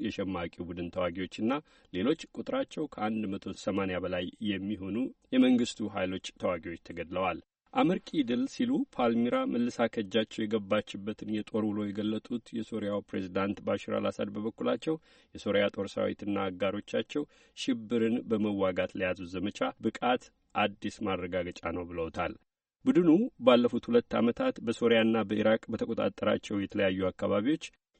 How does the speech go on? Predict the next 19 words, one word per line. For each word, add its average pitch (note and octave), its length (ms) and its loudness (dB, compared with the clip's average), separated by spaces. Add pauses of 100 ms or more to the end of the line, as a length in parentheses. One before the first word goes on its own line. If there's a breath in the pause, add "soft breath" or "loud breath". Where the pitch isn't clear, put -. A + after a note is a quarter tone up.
የጣዖት - 400 2
አምልኮ G2+ 460 0
ሲል G#2 220 0
ያወደማቸውን G2 880 2 (140)
እጅግ G2+ 340 -2
ውድና F#2 340 -2 (120)
ጥንታዊ F#2 400 -4
ቅርሶች - 420 -12
ጨምሮ G2+ 280 0 (460)
ዘመንን F#2+ 340 2
በጠገቡ F#2 480 -2 (120)
የአገሪቱ F#2 400 0 (100)
ቅርሶች - 400 -8
ላይ F2+ 160 2
ያደረሰውን F2+ 600 -2
ጉዳት F2+ 360 2
መጠን F#2 300 -2
የሚገመግሙ F2+ 640 -2 (180)
ባለሙያዎች F2+ 560 0